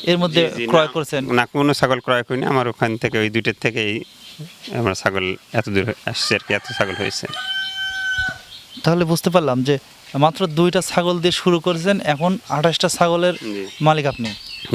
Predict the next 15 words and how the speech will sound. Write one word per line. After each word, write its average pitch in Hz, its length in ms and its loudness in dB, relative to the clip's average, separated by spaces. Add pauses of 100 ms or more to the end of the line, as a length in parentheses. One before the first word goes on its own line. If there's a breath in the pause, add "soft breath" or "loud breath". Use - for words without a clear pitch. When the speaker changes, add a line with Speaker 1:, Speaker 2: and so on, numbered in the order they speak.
Speaker 2:
জি, 107 180 4
জি, 98 120 2
আমি 104 120 0
এখন 101 180 -4
আঠাশটা 104 320 -4
ছাগল 107 220 0
মালিক 107 200 -2
এবং 120 180 2
আরও, 123 280 0 (480 loud breath)
আহ, 107 180 2
দশটা 117 300 -2
ছাগল 113 220 -2
বিক্রি 113 240 0
করেছি 107 400 0
আমি। 110 220 -4